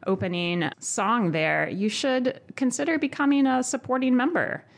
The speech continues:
Our spring pledge drive, which goes through April twenty-second, if you pledge at five dollars a month, you get that couch music C D.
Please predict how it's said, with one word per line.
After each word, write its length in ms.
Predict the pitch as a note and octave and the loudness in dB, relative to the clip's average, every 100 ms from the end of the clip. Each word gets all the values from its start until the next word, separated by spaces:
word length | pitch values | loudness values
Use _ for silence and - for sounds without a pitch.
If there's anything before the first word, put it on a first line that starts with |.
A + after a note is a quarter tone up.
| - - - | -20 -18 -4
Our 140 | F#3+ | -2
spring 400 | G3+ - A3+ B3 | -2 -2 2 2
pledge 280 | A#3 A#3 A3+ | 2 0 -2
drive, 440 | D#3+ D#3 D#3+ G#3+ - | -2 0 0 0 -4
which 240 | F3+ - | -8 -4
goes 240 | F#3+ F#3 | -2 -2
through 240 | - F3 E3 - | -2 -4 -2 -4
April 320 | - B3 F#3+ | -4 -4 -4
twenty-second, 840 | - G#3+ G3 - B3 - E3 F3+ - - - - - | -4 0 0 -2 -6 -2 -2 -2 -6 -20 -20 -20 -8
if 200 | G3 F3+ | -6 -2
you 200 | G3 F#3+ | 0 0
pledge 420 | - F3+ F#3+ F#3 | -2 -2 -2 -2
at 220 | D#3+ - | -4 -6
five 460 | - - E3 A#3+ G3 | -12 -4 -2 -2 -2
dollars 400 | E3+ D3+ - - | -2 -2 -2 -4
a 60 | E3 | -2
month, 400 | D#3 D#3 - F3 | 0 -2 -4 -4
you 80 | |
get 320 | E3 F#3+ G3+ - | -2 -2 -4 -6
that 300 | C#3 - - | -6 -8 -10
couch 380 | F3 E3+ - | -6 -6 -6
music 360 | F3+ F3 F3 - | -6 -4 -4 -6
C 220 | - F3 | -4 -2
D. 360 | D3 D3 A2+ | -2 -4 -6